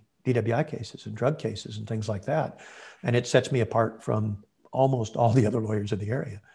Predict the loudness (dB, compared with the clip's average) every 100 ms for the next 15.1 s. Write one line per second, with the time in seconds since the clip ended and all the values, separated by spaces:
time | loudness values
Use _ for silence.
0 | _ _ 6 8 8 6 2 2 0 -2
1 | -2 -4 0 2 4 2 -2 -2 -6 -12
2 | -10 -4 -2 -4 -6 -18 -20 -20 -20 _
3 | 2 2 2 2 4 4 4 4 6 6
4 | 6 4 -4 -4 -4 -4 -2 -4 -2 0
5 | 0 2 0 -2 -10 -20 -8 2 2 2
6 | 4 4 2 2 6 6 6 2 2 0
7 | -4 _ _ -2 0 0 -4 -10 -4 2
8 | 2 0 -10 4 4 4 2 2 2 2
9 | 2 0 -2 2 2 2 2 2 0 -6
10 | _ _ _ 0 0 0 -8 -4 -4 -4
11 | -6 -6 -2 -4 -4 -4 -4 -4 -4 -4
12 | -10 -6 -2 -2 -4 -8 -10 -14 -14 _
13 | _ -20 -20 -2 2 4 4 -2 _ _
14 | 0 0 0 -2 -2 -2 0 0 0 0
15 | -2